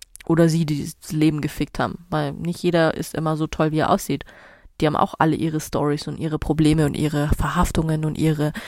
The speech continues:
limitierten Glaubenssätze, so wie ich die auch hab, weil wir einfach menschlich sind. Mach dein Glück nicht von anderen abhängig.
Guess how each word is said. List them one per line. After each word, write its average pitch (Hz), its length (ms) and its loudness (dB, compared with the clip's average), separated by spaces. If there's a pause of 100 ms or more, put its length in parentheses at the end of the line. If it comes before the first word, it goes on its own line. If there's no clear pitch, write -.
(300)
limitierten 170 540 2
Glaubenssätze, 156 640 4
so 156 140 4
wie 165 100 2
ich - 120 -4
die 156 120 6
auch 151 160 4
hab, - 280 6
weil 165 140 4
wir 165 120 4
einfach 156 300 -2
menschlich 165 540 4
sind. 147 320 0 (920)
Mach 208 240 4
dein 175 180 2
Glück 190 260 0
nicht 185 160 0
von 180 140 0
anderen 175 400 0
abhängig. 160 580 -4